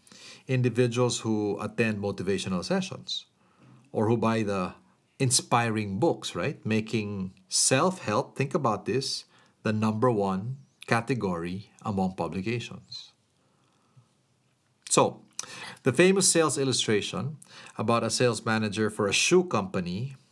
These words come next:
who sends salesman A to check the market in this particular island. After a while, salesman A comes back and says, "Sir,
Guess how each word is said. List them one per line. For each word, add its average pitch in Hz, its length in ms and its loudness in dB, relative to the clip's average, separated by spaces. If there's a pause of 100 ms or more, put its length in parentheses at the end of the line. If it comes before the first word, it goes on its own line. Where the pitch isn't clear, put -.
(400)
who 131 80 0
sends 113 640 -2 (120)
salesman 127 640 0
A 131 540 -2 (680)
to 123 100 4
check 147 480 0
the 120 140 0
market 113 560 0 (160)
in 113 140 0
this 110 120 0
particular - 560 -2
island. 107 440 -6 (2000)
After 120 320 2
a 123 100 4
while, 135 380 2
salesman 110 460 0
A 107 100 -2
comes 95 300 -4
back 139 320 0
and 110 100 -2
says, - 480 -2 (560)
"Sir, 139 480 2